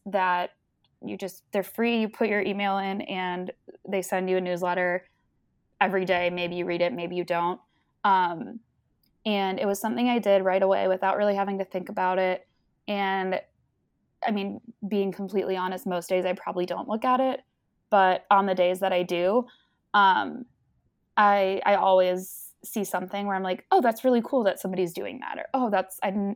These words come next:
would have never thought to do that. That's awesome." Um, and then with what I do, so much of just being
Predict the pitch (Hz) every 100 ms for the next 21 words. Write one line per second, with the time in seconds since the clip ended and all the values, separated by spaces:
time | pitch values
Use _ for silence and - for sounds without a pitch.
0 | - 185 190 180 190 190 180 190 190 -
1 | 190 190 190 - 196 - - 196 208 -
2 | 202 220 - _ _ - 208 196 190 -
3 | 240 - _ _ _ - 220 214 208 202
4 | 196 190 - _ - 196 214 233 262 233
5 | 208 202 196 196 _ _ _ _ _ _
6 | _ _ _ - - 226 214 202 196 -
7 | 208 196 185 196 190 208 196 196 190 190